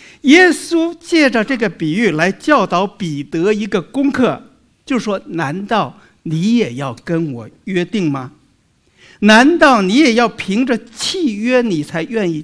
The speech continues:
继续的来侍奉我吗？你想现在就知道你要得多少的工钱吗？”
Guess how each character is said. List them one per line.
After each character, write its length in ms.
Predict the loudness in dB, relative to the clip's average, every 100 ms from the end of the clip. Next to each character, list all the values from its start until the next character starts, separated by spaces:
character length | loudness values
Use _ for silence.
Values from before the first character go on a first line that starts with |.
| -10
继 280 | -6 -6 -6
续 260 | -12 -12
的 100 | -12
来 160 | -14 -14
侍 240 | -10 -10
奉 200 | -8 -10
我 100 | -10
吗？ 160 | -14 -20 _ _ _ _ _ _ _ -16 4
你 220 | 8 8
想 260 | 6 2
现 260 | 2 2 4
在 160 | 4 4
就 160 | 0
知 180 | -4 -4
道 180 | -2 -4
你 180 | -2 0
要 180 | 0
得 320 | 0 -2 -2 -4 -12 -8
多 240 | 0 0
少 200 | 0 -8
的 120 | -10
工 280 | -8 -4 -4
钱 200 | -4 -6
吗？” 220 | -8 -12